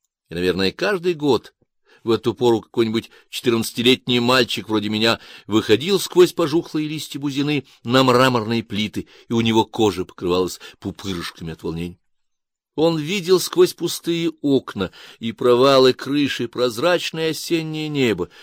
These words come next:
с летящим багряным листом и понимал, что дом обещает ему его будущую жизнь. И вот он, этот поворот к нему. Длинные тонкие фигуры, гладкие птичьи головки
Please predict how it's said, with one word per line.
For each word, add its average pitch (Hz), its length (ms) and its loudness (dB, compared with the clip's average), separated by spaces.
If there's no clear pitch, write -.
с - 160 -10
летящим 135 760 2
багряным 104 420 -2
листом 98 480 -2
и 156 80 -8
понимал, 104 500 -2
что 85 280 -4
дом 110 680 2
обещает 90 600 -4
ему 85 120 -6
его 82 200 -2
будущую 151 600 -8
жизнь. 117 360 -10
И 117 140 -4
вот 120 220 6
он, 123 220 0
этот 113 300 -4
поворот 107 500 0
к - 80 -20
нему. 82 260 -8
Длинные 143 600 -2
тонкие 139 480 -2
фигуры, 127 560 -4
гладкие 139 520 2
птичьи 139 520 -6
головки 135 580 4